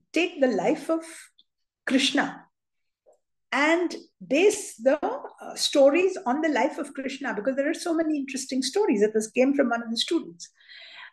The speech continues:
And, uh, so we did something called Bhava Yatra. You know, that is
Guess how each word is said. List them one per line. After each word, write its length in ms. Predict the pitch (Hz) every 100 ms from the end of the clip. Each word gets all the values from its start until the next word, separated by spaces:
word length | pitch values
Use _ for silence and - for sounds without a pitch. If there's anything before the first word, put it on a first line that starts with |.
| -
And, 680 | 262 269 269 277 262 262 247
uh, 320 | 233 226 226
so 480 | 226 - 320 339 359
we 260 | 285 277 285
did 240 | 320 285
something 380 | - 269 247 277
called 260 | 269 254 175
Bhava 400 | 170 185 220 220
Yatra. 440 | 170 170 - 147 - _ _ _ _ _ _
You 120 | 208
know, 140 | 214 247
that 300 | 226 226 262
is 280 | 269 -